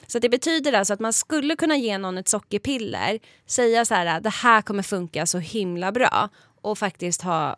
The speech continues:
otroliga effekter av en verkling-, verkningslös substans.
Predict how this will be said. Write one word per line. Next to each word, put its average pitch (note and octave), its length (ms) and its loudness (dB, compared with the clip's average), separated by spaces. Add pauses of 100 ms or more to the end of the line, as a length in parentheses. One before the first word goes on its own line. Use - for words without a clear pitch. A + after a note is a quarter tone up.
(140)
otroliga F#3 420 -4
effekter - 600 -2
av E3 380 2 (260)
en F3 260 -4
verkling-, E3 480 -4
verkningslös F#3+ 1200 0
substans. - 720 2